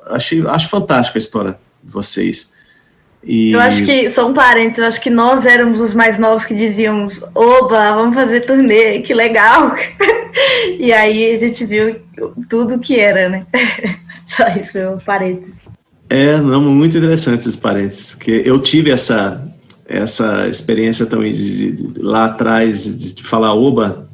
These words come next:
Speaker 1: <laughs> e, e voltei com, eu voltei doente, é, mesmo, fisicamente,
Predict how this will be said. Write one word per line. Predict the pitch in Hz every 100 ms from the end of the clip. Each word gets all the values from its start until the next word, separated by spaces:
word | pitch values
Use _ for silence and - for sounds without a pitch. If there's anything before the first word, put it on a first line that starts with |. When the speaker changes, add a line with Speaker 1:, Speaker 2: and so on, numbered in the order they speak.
| -
Speaker 1:
<laughs> | - 143
e, | 123 120 110 107 - - - - - -
e | 117
voltei | 127 127 123 127 131
com, | 143 139 135 113
eu | 113
voltei | 117 117 131
doente, | 135 131 117 110 - - - _ - 104
é, | - 110 107
mesmo, | 113 117 104 -
fisicamente, | - 117 120 120 104 104 104 - -